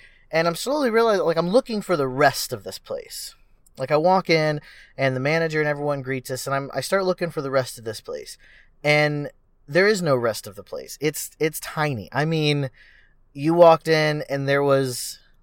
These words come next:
there was a bar, there was a storage room, a restroom, about a ten-by-ten dance floor, a pool table, and a jukebox, and that's it. Like, tiny.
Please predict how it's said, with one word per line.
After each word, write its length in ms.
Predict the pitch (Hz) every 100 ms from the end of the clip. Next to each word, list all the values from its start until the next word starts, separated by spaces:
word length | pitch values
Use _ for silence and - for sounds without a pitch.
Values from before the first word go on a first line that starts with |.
| _ _
there 140 | - 143
was 100 | 135
a 80 | 120
bar, 540 | 135 147 156 190 190 _ _ _ _ -
there 100 | 139
was 140 | 127
a 40 |
storage 400 | 120 160 170 170
room, 460 | 165 165 165 165 175
a 60 | -
restroom, 840 | 131 156 - - 156 160 156 160 - _ _ _
about 220 | - 135
a 60 | 120
ten-by-ten 720 | - 170 170 165 156 165 156
dance 320 | 147 151 147
floor, 500 | - 160 160 156 156 - _ _ _ _ _ -
a 100 | 131
pool 300 | - 156 160
table, 600 | 165 156 147 156 151 156
and 100 | 135
a 60 | 123
jukebox, 800 | 139 135 135 117 110 - - -
and 160 | 139
that's 160 | 135 -
it. 200 | 147 120
Like, 340 | 127 131 120 - _ _ _ _
tiny. 540 | - - 139 131 69